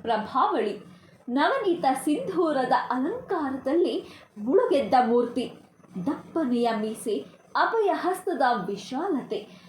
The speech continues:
ಮರಕ್ಕೆ ತಾಗಿ ಬೆಳೆದ ಬಳ್ಳಿಯಂತೆ ಅರಳಿದ ಸೌಗಂಧಿಕ ಪುಷ್ಪ. ಹೌದು, ಇದು ಇಲ್ಲಿರೋ ಆಂಜನೇಯನ ನೋಟ. ಹಾಗಿದ್ರೆ ಎಲ್ಲಿದ್ದಾನೆ ಈ ಪವರ್‌ಫುಲ್ ಬಜರಂಗಿ?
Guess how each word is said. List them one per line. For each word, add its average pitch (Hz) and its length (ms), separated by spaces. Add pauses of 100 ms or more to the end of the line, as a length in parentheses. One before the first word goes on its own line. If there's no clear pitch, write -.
(160)
ಮರಕ್ಕೆ 254 500
ತಾಗಿ 254 600 (200)
ಬೆಳೆದ 302 500
ಬಳ್ಳಿಯಂತೆ 269 920
ಅರಳಿದ 254 520 (560)
ಸೌಗಂಧಿಕ 226 600
ಪುಷ್ಪ. 240 480 (580)
ಹೌದು, 220 440 (280)
ಇದು 381 400 (160)
ಇಲ್ಲಿರೋ 320 640 (100)
ಆಂಜನೇಯನ 233 800
ನೋಟ. 220 300 (560)
ಹಾಗಿದ್ರೆ 269 500 (360)
ಎಲ್ಲಿದ್ದಾನೆ 381 640
ಈ 254 380
ಪವರ್‌ಫುಲ್ 320 640
ಬಜರಂಗಿ? 226 720